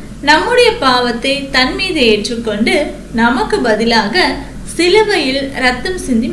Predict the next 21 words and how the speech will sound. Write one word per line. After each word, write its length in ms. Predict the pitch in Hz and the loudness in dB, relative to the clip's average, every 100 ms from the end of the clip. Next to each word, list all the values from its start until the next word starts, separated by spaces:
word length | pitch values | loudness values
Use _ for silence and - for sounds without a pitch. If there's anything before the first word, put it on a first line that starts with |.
| 262 | -2
மரித்தார். 500 | 196 170 190 185 - - - - - - | -2 -4 -6 -8 -10 -12 -12 -14 -10 -2
மரித்த 300 | 208 208 226 320 | 2 2 2 0
இயேசு 280 | 262 240 - 269 | 2 0 -2 -6
கிறிஸ்து 340 | 269 269 - 370 - 226 | -6 -6 -4 -4 -2 0
அடக்கம் 400 | 214 220 247 240 | 0 0 -2 -2
பண்ணப்பட்டு 540 | 214 202 208 208 - 370 - - 254 | -2 -2 -4 -4 -2 -4 -4 -4 0
மூன்றாம் 500 | 262 269 294 247 226 | 2 2 2 2 2
நாள் 160 | - 233 | 2 2
உயிருடன் 420 | 269 226 214 277 294 | 2 2 2 2 0
எழுந்தார். 440 | 196 185 180 180 - - - - - 285 | -2 -2 0 0 -2 -10 -14 -16 -6 -2
உங்களுடைய 460 | 339 466 466 466 466 453 | 0 2 2 2 2 4
தவறுகளை 540 | 285 277 285 277 262 302 220 | 4 4 0 0 0 0 4
இயேசு 300 | 226 226 226 392 | 4 4 0 -2
கிறிஸ்துவிடம் 600 | 381 - 349 339 302 277 - | -4 -2 -2 -2 -2 -4 -2
சொல்லி 300 | 214 277 339 262 - - - 247 | 0 0 0 -2 -6 -10 -4 4
அவர் 220 | 285 302 294 | 6 6 4
உங்களுக்காக 800 | 294 440 440 427 381 359 349 339 330 262 | 2 4 4 4 2 2 2 0 0 2
மரித்தார் 480 | 233 339 339 370 320 240 | 2 0 2 4 4 4
என்று 220 | 226 233 226 | 4 4 2
நம்பி 300 | 180 202 330 254 - - - - 277 | 2 2 0 0 -6 -10 -10 4 4
அவரை 320 | 339 392 403 | 6 6 6